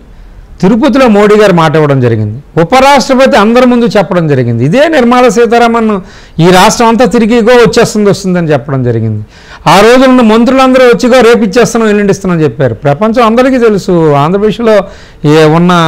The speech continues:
అంటే, ఆరు కోట్ల మందికి తెలుసు, దేశంలో ఉన్న నూట ముప్పై కోట్ల మందికి డైరెక్ట్గా ఆంధ్రప్రదేశ్ వచ్చి పదమూడు జిల్లాల్లో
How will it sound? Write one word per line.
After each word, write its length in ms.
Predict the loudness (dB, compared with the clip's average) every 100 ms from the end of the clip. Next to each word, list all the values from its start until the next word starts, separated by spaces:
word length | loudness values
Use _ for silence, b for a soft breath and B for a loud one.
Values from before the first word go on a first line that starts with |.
| 0 0
అంటే, 300 | 0 2 2
ఆరు 220 | 2 2
కోట్ల 280 | 0 0 0
మందికి 280 | -2 -2 -2
తెలుసు, 500 | -2 -2 -2 -2 0
దేశంలో 500 | 0 -2 -2 -2 -2
ఉన్న 160 | -2
నూట 240 | -2 -2 -2
ముప్పై 260 | -2 -2
కోట్ల 240 | -2 -2 -2
మందికి 400 | -2 -2 -6 -8 B B B B
డైరెక్ట్గా 960 | -2 2 2 2 0 0 2 2 0 -4 -12 -6
ఆంధ్రప్రదేశ్ 720 | -2 0 0 0 2 2 2
వచ్చి 220 | 0 -2 -2
పదమూడు 400 | 0 2 2 2
జిల్లాల్లో 580 | 2 2 2 2 0